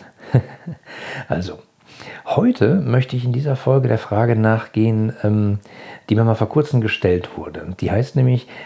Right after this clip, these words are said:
geht ein erfolgreiches Intranet-Projekt oder ich sag mal Schrägstrich Kollaborations-, Schrägstrich Zusammenarbeitsverbesserungsprojekt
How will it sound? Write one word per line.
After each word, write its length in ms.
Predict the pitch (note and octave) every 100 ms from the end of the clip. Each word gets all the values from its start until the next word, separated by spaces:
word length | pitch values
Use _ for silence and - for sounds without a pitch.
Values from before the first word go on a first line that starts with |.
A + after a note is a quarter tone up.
| -
geht 260 | G2+ B2+ E3
ein 100 | C3+
erfolgreiches 800 | G#2 - A#2 D3+ - A2+ G#2+ F#2+
Intranet-Projekt 1160 | - A#2+ - F3 E3 E3 - E3+ F3 - - - -
oder 200 | G2 -
ich 80 |
sag 200 | - G2
mal 300 | G#2+ G2 G2+
Schrägstrich 640 | F#2+ - G#2 G2+ - G2 F#2+
Kollaborations-, 1000 | - G2+ F#2+ F2+ - - - G#2+ A2 G#2+
Schrägstrich 580 | - G2 G2+ - G2 -
Zusammenarbeitsverbesserungsprojekt 1800 | F#2+ F2+ G2 B2 G2 G2+ G2+ - E2 A#2+ G2+ G#2+ A2+ - A2+ A2+ -